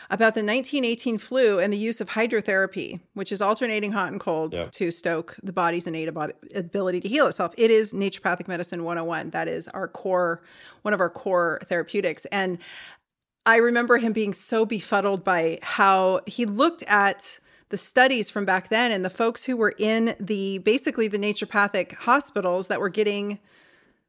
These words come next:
Speaker 1: sunshine and hydrotherapy weren't dying.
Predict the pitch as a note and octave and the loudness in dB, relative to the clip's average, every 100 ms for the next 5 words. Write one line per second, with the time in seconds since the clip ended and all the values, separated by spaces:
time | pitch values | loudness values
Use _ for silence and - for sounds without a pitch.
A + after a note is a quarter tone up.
0 | _ _ _ _ - A3 G#3 B3+ A3 A3 | _ _ _ _ 0 0 2 2 4 4
1 | A3 G#3 F#3 G3+ G3+ F#3+ G3+ A#3+ C4+ A3+ | 0 -2 -2 0 -2 0 4 4 4 0
2 | G3 F#3+ G#3+ C#4 A3 B3+ B3+ D#3 F3 | -2 -2 0 0 2 2 2 -2 -10